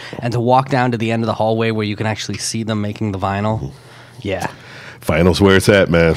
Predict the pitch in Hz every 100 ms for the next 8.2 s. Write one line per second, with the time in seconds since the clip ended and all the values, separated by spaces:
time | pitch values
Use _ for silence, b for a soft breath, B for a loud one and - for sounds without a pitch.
0 | 90 113 113 - 120 110 104 104 101 117
1 | 117 117 107 110 98 104 95 - - B
2 | B B 170 165 156 160 151 143 165 170
3 | 175 147 143 - 143 135 - - B B
4 | - 135 135 123 127 120 120 113 107 123
5 | 123 127 120 123 110 - - 123 127 120
6 | 123 107 123 123 110 104 101 - 110 147
7 | 123 101 - 120 92 - 113 104 98 -
8 | 98